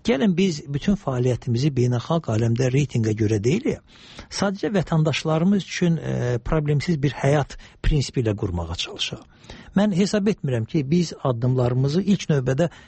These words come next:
beynəlxalq təşkilatlar bizi tərifləsin deyən addım atır. İlk növbədə bu dövlətçiliyimizə lazımdır. Güclü demokratik dövlət. Bu vətəndaşlarımızın rahat yaşaması üçün lazımdır, insan hüquqlarının qorunması. O ki qaldı, e, siyasi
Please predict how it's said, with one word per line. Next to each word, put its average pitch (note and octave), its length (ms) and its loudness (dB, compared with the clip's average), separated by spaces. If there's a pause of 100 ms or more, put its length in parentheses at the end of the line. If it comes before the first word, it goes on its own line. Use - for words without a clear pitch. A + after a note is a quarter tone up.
(100)
beynəlxalq D3+ 380 0
təşkilatlar C#3 440 0
bizi C3 160 -2
tərifləsin A#2+ 560 0
deyən F#2 220 -2
addım - 260 -14
atır. - 200 -12 (260)
İlk B3 240 2
növbədə C3 340 0 (100)
bu E3 100 -4
dövlətçiliyimizə C3+ 720 0
lazımdır. G#2 460 -4 (420)
Güclü F#3+ 320 2
demokratik A#2+ 580 -2
dövlət. F#2 340 -6
Bu A3 100 2
vətəndaşlarımızın E3 840 0 (240)
rahat C3+ 280 -2
yaşaması B2+ 400 0
üçün A#2+ 200 0
lazımdır, A2 260 2
insan A2+ 300 0
hüquqlarının G#2+ 800 -2
qorunması. A2 560 -2 (260)
O D#4 80 2
ki - 160 -2
qaldı, G3 380 2 (220)
e, C#3+ 360 0
siyasi D#3+ 480 0